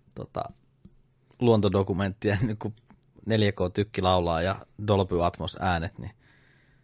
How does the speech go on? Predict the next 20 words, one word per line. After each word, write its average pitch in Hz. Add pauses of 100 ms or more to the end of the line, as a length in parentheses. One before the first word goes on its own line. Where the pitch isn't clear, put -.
(120)
se -
on 104
kyllä 101 (520)
ihan 104
mahdottoman 90 (200)
upeasti -
kuvattu. - (1400)
Ää-, 120 (100)
todella 139
upeat 90
äänet, 139 (200)
ja 110
mitä 110
olisi 104 (100)
luontodokumentti 95
ilman 87 (800)
David 90 (260)
Attenboryn 82 (680)
selostusta, -
niin -